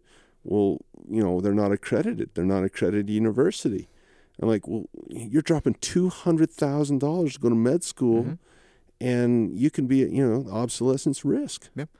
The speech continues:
Speaker 2: 'Cause what if they invent some sort of robot like
Speaker 1: Dude,
Speaker 2: in,
Speaker 1: you
Speaker 2: uh,
Speaker 1: find
Speaker 2: Elysium, that
Speaker 1: what,
Speaker 2: Elysium movie that
Speaker 1: what
Speaker 2: do the surgery
Speaker 1: happens,
Speaker 2: on everybody?
Speaker 1: what
Speaker 2: With the three D
Speaker 1: happens,
Speaker 2: printing.
Speaker 1: what happens to the oncologist when we do find the cure for cancer?
Speaker 2: Exactly.
Speaker 1: They're done.
Speaker 2: Yep.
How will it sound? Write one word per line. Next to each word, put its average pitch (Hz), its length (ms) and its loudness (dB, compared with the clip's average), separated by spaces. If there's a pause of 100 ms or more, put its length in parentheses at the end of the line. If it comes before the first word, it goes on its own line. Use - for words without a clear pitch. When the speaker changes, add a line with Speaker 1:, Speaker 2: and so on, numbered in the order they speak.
(140)
Speaker 2:
'Cause 107 140 -6
what 113 120 -2
if 113 80 -10
they 117 140 0
invent 107 320 -6
some - 180 -8
sort 107 220 -6
of 101 280 -4
robot 101 520 0
like 101 180 -2
Speaker 1:
Dude, 180 120 4
Speaker 2:
in, - 100 -2
Speaker 1:
you - 40 -2
Speaker 2:
uh, 170 80 2
Speaker 1:
find - 120 2
Speaker 2:
Elysium, 165 480 2
that 107 100 2
Speaker 1:
what, 143 80 6
Speaker 2:
Elysium 143 260 0
movie 104 140 -2
that 117 120 2
Speaker 1:
what 156 120 6
Speaker 2:
do 120 60 0
the 175 240 2
surgery 123 320 4
Speaker 1:
happens, 104 80 0
Speaker 2:
on 104 40 -4
everybody? 101 300 -4 (100)
Speaker 1:
what 151 160 2
Speaker 2:
With 156 100 4
the 175 60 4
three 151 100 6
D 156 80 8
Speaker 1:
happens, 143 100 0
Speaker 2:
printing. 170 360 -4
Speaker 1:
what 131 160 0
happens 151 300 0
to 127 60 -2
the 120 80 4
oncologist 110 760 -2
when 82 100 0
we 87 120 0
do 95 160 -4
find 82 240 -2
the 71 60 -2
cure 76 200 -2
for 80 120 -8
cancer? - 380 -6
Speaker 2:
Exactly. - 360 -12 (180)
Speaker 1:
They're 107 120 2
done. 143 420 -2
Speaker 2:
Yep. - 120 -10